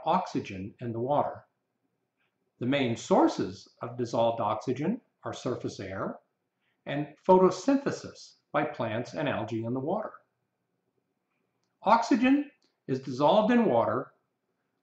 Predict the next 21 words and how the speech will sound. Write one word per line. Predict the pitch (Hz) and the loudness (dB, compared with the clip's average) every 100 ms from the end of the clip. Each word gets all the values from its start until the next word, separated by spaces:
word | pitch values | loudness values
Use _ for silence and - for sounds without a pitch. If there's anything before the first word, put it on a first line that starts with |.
| - | -4
when | 156 | 0
water | 160 175 131 | 4 4 4
mixes | 165 233 311 262 | 2 2 2 4
with | 269 | 4
the | - 208 120 | 4 2 2
air | 123 | 2
at | 131 | 2
the | 131 | 0
water's | 117 117 123 - | -2 -2 -2 0
surface. | 185 165 - - - _ _ _ _ _ _ _ _ _ _ _ _ _ _ | 2 2 -2 -18 -20 _ _ _ _ _ _ _ _ _ _ _ _ _ _
Waves | 180 254 190 | 0 2 2
and | 160 | 2
wind | 180 269 113 107 | 2 2 2 -2
help | 107 127 123 | -4 -4 -2
mix | 139 127 - | -2 -4 -2
air | 123 120 | -2 0
into | 117 104 | -2 -6
the | 98 | -4
water. | 120 123 107 110 _ _ _ _ _ _ _ _ _ _ 139 | -2 -2 -4 -14 _ _ _ _ _ _ _ _ _ _ -2
Water | 127 | 0
temperatures | 120 226 262 - - 107 - - | 4 4 4 2 -2 -8 -8 -16